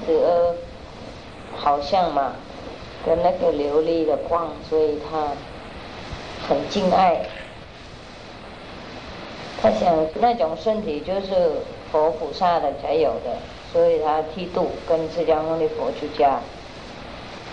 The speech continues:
嗯，以后佛问他，那个三十二好相啊，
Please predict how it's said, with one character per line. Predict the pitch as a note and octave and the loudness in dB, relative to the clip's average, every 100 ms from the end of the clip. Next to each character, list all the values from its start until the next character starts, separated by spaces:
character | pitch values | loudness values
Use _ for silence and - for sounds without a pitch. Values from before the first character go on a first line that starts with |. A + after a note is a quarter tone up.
| - - - - | -12 -12 -6 4
嗯， | F#3 F3+ E3 D#3 | 6 6 4 2
以 | F3 | 2
后 | G3+ F#3+ E3+ - - - - - - - - - - - | 2 2 2 -4 -14 -18 -16 -16 -16 -16 -16 -16 -16 -4
佛 | - E3+ F3+ | 4 6 6
问 | G#3 A3+ G3+ | 4 2 0
他， | F#3+ F#3+ F#3+ E3 C#3+ - - - - - - - - - - - - - - - - - - - - - - - | -2 0 0 0 -4 -8 -16 -18 -16 -16 -16 -16 -16 -16 -16 -18 -16 -16 -16 -16 -16 -14 -14 -14 -14 -14 -4 4
那 | A#3 | 6
个 | A#3 F#3 D#3+ D#3 D3+ D3+ D3 C#3+ - - - - - - - - - - | 6 2 2 2 0 0 -2 -2 -4 -8 -12 -14 -16 -16 -16 -16 -8 2
三 | A3 A3+ | 4 4
十 | G3+ E3+ | 2 4
二 | F#3+ | 4
好 | C#4 D3 | 2 0
相 | - A#3 | 2 2
啊， | G3 | 2